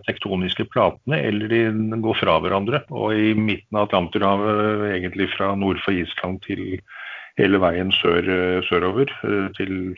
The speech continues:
sør for ekvator i hvert fall, så, så går, eh, jordskorpen fra hverandre, og da må det jo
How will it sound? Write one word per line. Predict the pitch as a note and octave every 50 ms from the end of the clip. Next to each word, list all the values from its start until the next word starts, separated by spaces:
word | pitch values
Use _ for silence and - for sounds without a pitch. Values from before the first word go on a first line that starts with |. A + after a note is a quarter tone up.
| - -
sør | - F2+ E2+ -
for | - G2 F#2+
ekvator | F#2 G2 F2 - - E2 D#2+ - G#2+ G#2
i | G2+
hvert | G#2 -
fall, | - D3 C#3+
så, | C#3 - - A#2 G#2+ A2 G#2+ G#2 - _ _ _ _ _ - - - - -
så | - - A#2 A2+ A2+
går, | A2+ A#2 B2 A#2+ G#2+ -
eh, | - F2 F2+ F2 F2+ - A2+
jordskorpen | C3 A2+ F#2 - - G#2+ F#2+ - - A#2+ A#2 A2+
fra | - A2+ F#2+ F2+
hverandre, | F2+ G#2+ A2+ A#2 C3 D3 F3 - - - -
og | B2+ B2 A2+
da | A2 G#2+ G#2+
må | A2 G#2+ G2
det | - G#2
jo | G#2